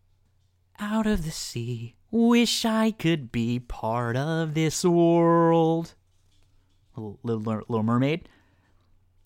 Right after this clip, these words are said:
Ursula was pressing three deep, just off the pace, moved to second to challenge, but was just no match for a really nice Taraz last time out. I think it's, it's a tough spot for Ursula because she's gonna have to stretch out from six to a mile,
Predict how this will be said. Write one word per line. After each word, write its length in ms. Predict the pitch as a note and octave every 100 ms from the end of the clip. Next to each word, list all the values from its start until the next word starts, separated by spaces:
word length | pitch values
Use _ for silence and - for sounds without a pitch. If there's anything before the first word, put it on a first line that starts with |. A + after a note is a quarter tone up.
| - _ -
Ursula 360 | D#3 D3 F3 F3+
was 160 | C#3+
pressing 800 | - - F3+ - - D#3+ E3 E3+ - _ _ _ _ _ _ -
three 380 | - C#3+ E3
deep, 320 | E3 B2 C#3 A#2+
just 360 | A#2+ D#3+ -
off 120 | D3
the 80 | B2
pace, 300 | - A2 A2
moved 240 | B2+ E3+ F3
to 60 |
second 360 | C3 - A#2+ A#2
to 80 | A2+
challenge, 460 | - A2+ A2+ A2+ - - -
but 80 |
was 120 | E3+ D#3
just 200 | G#3 -
no 140 | E3
match 400 | C3+ B2+ C3+ - - -
for 200 | - C3
a 80 | A2
really 560 | A#2 B2+ C#3 C#3+ C3+
nice 240 | B2 A#2 -
Taraz 540 | - A2 A2 A2+ B2+
last 240 | C3 C3+
time 200 | C#3+ C#3+
out. 240 | C#3+ D3 D#3+ - - -
I 80 | D3
think 140 | E3+
it's, 340 | D3 - - - _ _ _ _ _ _ _ _ _ _ _ _
it's 160 | D#3+ D3
a 60 |
tough 240 | C#3 D#3+ F#3
spot 300 | - E3+ F3+
for 240 | D#3+ D#3
Ursula 420 | D#3+ - E3+ E3
because 400 | C#3+ C#3 C3 C#3+
she's 140 | - C3
gonna 140 | D3
have 160 | C3+ D3
to 80 | B2
stretch 300 | - C3 D3+
out 160 | C#3+
from 140 | - B2
six 260 | - C3+
to 140 | - B2+
a 40 |
mile, 520 | A#2+ C#3 C#3+ A#2 G#2+